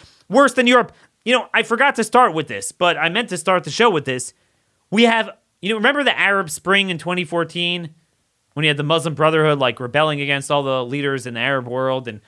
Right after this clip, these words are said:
overthrowing them. In Europe, it almost looks like a Liberty Spring. All over Europe,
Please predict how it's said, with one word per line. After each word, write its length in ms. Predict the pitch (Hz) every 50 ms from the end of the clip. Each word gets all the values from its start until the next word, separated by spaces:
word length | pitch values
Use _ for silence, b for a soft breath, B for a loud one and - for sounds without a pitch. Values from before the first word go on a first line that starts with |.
| _ _ _
overthrowing 640 | 139 151 156 147 143 139 - 135 135 131 131 127 127
them. 340 | 120 117 117 117 110 110 _ _ _ _ _ _ _ _ _ _ _ _ _ _ _ _ _ _ _ _ _ _ _ _ _ _ _
In 140 | 170 185 185
Europe, 340 | 160 196 262 285 269 -
it 80 | 190 185
almost 320 | 190 208 202 196 180 -
looks 200 | 180 214 214 -
like 120 | 190 170 156
a 60 | 147
Liberty 460 | 143 156 208 208 202 185 156 156 143
Spring. 540 | - - - - 190 190 131 95 82 87 - _ _ _ _ _ _ _ _ -
All 220 | 165 196 226 233
over 240 | 233 226 190 202 208
Europe, 440 | 190 180 202 202 180 135 110 -